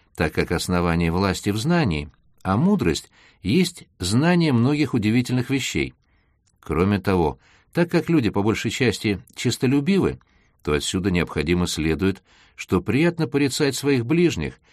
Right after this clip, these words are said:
приятно и властвовать. Приятно также человеку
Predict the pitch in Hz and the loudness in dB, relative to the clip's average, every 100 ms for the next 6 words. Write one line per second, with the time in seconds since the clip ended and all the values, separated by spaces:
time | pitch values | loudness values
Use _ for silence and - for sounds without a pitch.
0 | _ - 73 71 69 - 92 131 175 - | _ -8 -4 -2 -2 0 0 2 0 0
1 | 78 69 - _ _ _ _ 80 82 101 | -4 -6 -10 _ _ _ _ 0 2 4
2 | 110 104 92 98 87 87 92 92 104 117 | 2 -2 -2 -2 -2 -4 0 2 2 0
3 | 71 | -2